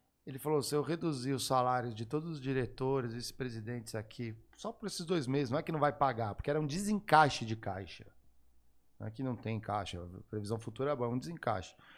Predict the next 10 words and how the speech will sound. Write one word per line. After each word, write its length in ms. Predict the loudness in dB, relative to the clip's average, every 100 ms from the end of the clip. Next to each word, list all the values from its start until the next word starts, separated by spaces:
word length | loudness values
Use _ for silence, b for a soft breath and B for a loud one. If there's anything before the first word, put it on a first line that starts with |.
| B _
Por 160 | -2 0
esses 260 | 0 -2
dois 280 | 0 2 2
meses, 560 | 0 0 -2 -4 -10 -14 -2
é 80 |
meio 200 | 2 4 2
polêmico 440 | 4 4 4 -2
entrar 200 | -2 -2
nessa 240 | -4 -4
roda. 500 | -2 2 2 0 -4